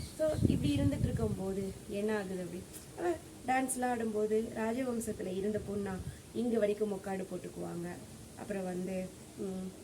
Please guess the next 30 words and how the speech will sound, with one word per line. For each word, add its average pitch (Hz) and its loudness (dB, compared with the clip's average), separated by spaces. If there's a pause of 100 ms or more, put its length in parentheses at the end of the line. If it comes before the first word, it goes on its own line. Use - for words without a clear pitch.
(160)
இடுப்பெல்லாம் 208 0
தெரியாம, 185 -2
இந்த 185 -4
மாதிரிலாம் 185 -4
தெரியாம 185 -6 (340)
இழுத்து 240 0
சொருவிக்குவாங்க. 180 -4 (480)
அவ 262 0
டான்ஸ் 233 2
ஆடும்போது, 214 2
மெய் 226 4
மறந்து 233 0
ஆடும்போது 196 0
நம்ம 196 0
அதெல்லாம் 190 0
பார்க்க 190 -4
மாட்டோம் 180 -4
இல்லையா? 175 -2 (340)
அந்த 214 2
பக்தியில 240 0
கரையும் 202 2
போது, 180 -6 (420)
அ, 196 -4 (180)
அவளோட 202 2
ஆடைகள் 185 -2
விலகுது, 175 -2 (180)
அவ 190 -4
முகம் 190 -4
தெரியிற 180 -4
மாதிரி 180 -4